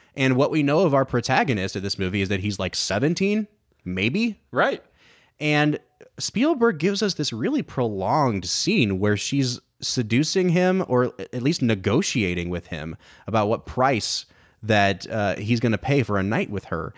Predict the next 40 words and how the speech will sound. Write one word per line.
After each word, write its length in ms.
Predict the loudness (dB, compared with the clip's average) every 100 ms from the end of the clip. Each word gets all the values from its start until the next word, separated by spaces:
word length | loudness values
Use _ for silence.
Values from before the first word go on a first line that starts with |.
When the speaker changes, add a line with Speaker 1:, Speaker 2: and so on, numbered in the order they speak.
| -18 -14 -2
Speaker 1:
And 120 | 2
in 120 | 2
my, 320 | 0 -2 -4 -8 -10
like, 160 | -6 -2
in 80 |
my 120 | 0 0
opinion, 340 | 2 2 2
it 120 | 0
was 160 | -2 0
the 80 | 2
most 260 | 2 2 0
unnecessary 640 | 2 2 2 -2 0 0 0
scene 320 | 0 0 0
in 140 | 0
the 80 | -4
whole 280 | -2 0 2
movie. 420 | 0 -2 -4 -14 _ _ _ _ _ -2
And 120 | 2
this 160 | 2 2
was 160 | 0
at 200 | 0 -2
the 80 | 0
point 240 | 0 2 2
where 100 | 2
they 120 | 2
actually 320 | 0 0 -2
were 400 | -2 2 2 4
really 320 | 4 4 2 -4 _ _ _ _ -6
cutting 320 | -2 2 2
back 340 | 2 2 0
a 80 | -2
lot 300 | 0 2 0
between 320 | -2 -4 -6
him 280 | -4 -2 -2
and 120 | -2
Carl 260 | -2 0 2
Hanratty, 580 | 2 2 2 2 0 -2
Tom 200 | -2 0
Hanks's 280 | 0 -2 -2
character. 520 | -2 -2 -2 -4